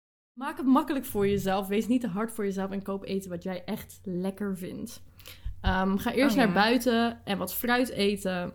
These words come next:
Speaker 1: Of in ieder geval iets lichts waar je niet te veel moeite voor hoeft te doen. Ja. Ehm, structuur vinden en plannen. Ja, dat, ik denk dat dat bij mij ook wel belangrijk is. Dat ik gewoon structureel tegen mezelf zeg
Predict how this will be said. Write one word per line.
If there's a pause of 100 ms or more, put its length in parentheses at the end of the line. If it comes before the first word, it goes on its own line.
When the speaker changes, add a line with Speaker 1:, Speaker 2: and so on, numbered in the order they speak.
Speaker 1:
Of
in
ieder
geval
iets
lichts
waar
je
niet
te
veel
moeite
voor
hoeft
te
doen. (440)
Ja. (480)
Ehm,
structuur
vinden
en
plannen. (680)
Ja,
dat,
ik
denk
dat
dat
bij
mij
ook
wel
belangrijk
is. (600)
Dat
ik
gewoon
structureel
tegen
mezelf
zeg